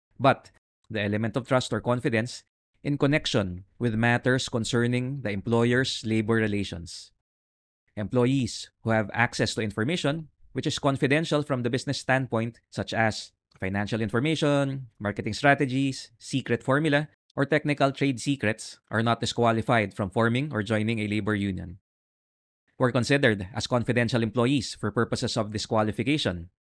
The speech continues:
Only those who have access to labor relations information are disqualified. These are employees who act or assist persons who formulate, determine,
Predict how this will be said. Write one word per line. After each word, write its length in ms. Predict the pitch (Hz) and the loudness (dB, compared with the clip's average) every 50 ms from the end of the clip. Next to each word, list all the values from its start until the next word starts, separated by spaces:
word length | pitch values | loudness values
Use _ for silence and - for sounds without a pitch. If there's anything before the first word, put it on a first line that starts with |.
| _ _ _ _ _ _ _ _ _ _ - | _ _ _ _ _ _ _ _ _ _ 0
Only 300 | 127 127 131 131 143 147 | 2 2 4 6 4 6
those 420 | 127 127 123 123 151 160 - - - - | 6 6 6 6 4 2 -2 -6 -2 0
who 60 | 117 | 2
have 120 | 120 113 | 2 2
access 480 | 110 120 123 127 - - 127 131 - - | 4 2 2 2 2 2 0 0 0 0
to 100 | - 117 | 0 0
labor 260 | 113 120 113 107 120 | 2 2 2 4 4
relations 580 | 113 120 117 120 135 131 - 110 95 92 - - | 4 4 4 2 2 2 0 -2 -2 -2 -6 -8
information 720 | 110 98 - 110 107 110 110 101 - 101 95 90 90 90 - _ | -8 -4 -2 -2 0 0 -2 -2 -4 -6 -6 -6 -10 -12 -16 _
are 160 | - 104 104 | -6 -4 -4
disqualified. 800 | 101 104 - - 107 101 98 98 95 - 101 90 87 87 92 82 - _ _ _ _ _ _ _ _ _ _ _ _ _ _ _ _ _ - | -2 -4 -2 -2 0 0 0 0 -2 -2 -4 -4 -6 -8 -12 -16 -18 _ _ _ _ _ _ _ _ _ _ _ _ _ _ _ _ _ -4
These 200 | 123 113 110 - | -2 -2 0 2
are 80 | 110 110 | 2 2
employees 520 | 107 95 117 117 113 113 127 139 139 - | 2 2 2 2 4 4 2 2 0 -2
who 100 | 107 - | -2 0
act 320 | - 110 117 - - - - | 2 0 0 0 -4 -10 -8
or 120 | - 107 | -6 -6
assist 320 | 101 - - 101 - - - | -4 -4 -6 -8 -8 -2 0
persons 500 | 135 156 151 - 113 98 87 - - - | 0 0 2 2 0 0 -2 -6 -12 -10
who 100 | - 104 | -8 -8
formulate, 600 | - - 107 104 107 110 113 113 120 127 123 - - _ - | -4 -2 -2 0 0 0 0 0 0 0 -2 -6 -14 _ -12
determine, 640 | 107 98 - 117 127 131 120 117 117 123 127 127 | -6 -2 0 0 2 2 0 0 -2 -4 -8 -10